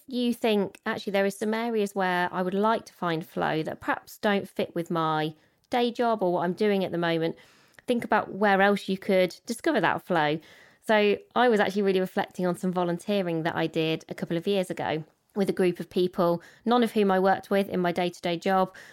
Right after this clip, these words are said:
And what I was volunteering for was putting on some leadership events for a charity. So it wasn't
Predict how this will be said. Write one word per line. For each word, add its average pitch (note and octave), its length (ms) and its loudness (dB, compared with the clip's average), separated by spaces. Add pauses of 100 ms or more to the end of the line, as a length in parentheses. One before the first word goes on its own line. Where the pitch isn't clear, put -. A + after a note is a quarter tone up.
(180)
And F3+ 440 2
what G3 180 2
I - 40 4
was F3+ 140 2
volunteering F3+ 580 -2
for G#3+ 320 0
was F#3 100 0
putting - 340 -4
on E3+ 120 -2
some D#3+ 340 -6
leadership F#3 520 -2
events E3 320 -4
for - 100 -10
a E3 40 -4
charity. F#3 520 -4
So - 100 -6
it - 80 -4
wasn't F#3 340 0